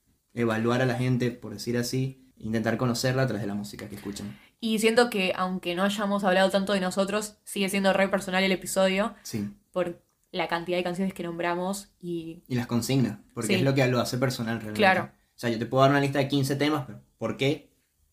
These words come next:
Speaker 1: Nadie sabe.
Speaker 2: Así que espero que este episodio se lleven canciones nuevas, sonidos que tal vez habían olvidado y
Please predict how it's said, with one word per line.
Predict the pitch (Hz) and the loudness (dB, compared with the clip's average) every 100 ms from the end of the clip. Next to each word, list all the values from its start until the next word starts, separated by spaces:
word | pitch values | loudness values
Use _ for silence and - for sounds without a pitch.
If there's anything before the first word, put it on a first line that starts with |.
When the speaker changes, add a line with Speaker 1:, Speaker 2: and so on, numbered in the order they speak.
| _ - | _ -12
Speaker 1:
Nadie | 113 107 | -8 -6
sabe. | 104 123 104 - | 0 0 0 2
Speaker 2:
Así | 262 262 339 | 4 6 6
que | 349 | 4
espero | 320 320 220 | 4 0 2
que | 214 | 0
este | 220 262 | 0 -2
episodio | 190 196 214 220 226 233 | -2 2 4 4 4 2
se | 240 185 | 0 -4
lleven | 175 196 202 202 202 | -2 2 4 4 0
canciones | 185 185 175 190 185 | -2 -2 0 0 2
nuevas, | 202 208 208 208 208 208 208 - - - | 2 4 6 6 6 2 -4 -14 -20 -6
sonidos | - 196 208 | 0 4 4
que | 208 | 2
tal | 190 202 | 4 6
vez | |
habían | 202 190 190 | 4 2 2
olvidado | 175 180 180 196 202 196 196 196 208 208 _ _ | 2 0 4 6 8 10 10 8 4 -6 _ _
y | 208 190 185 180 175 160 | -4 -2 0 0 -2 -4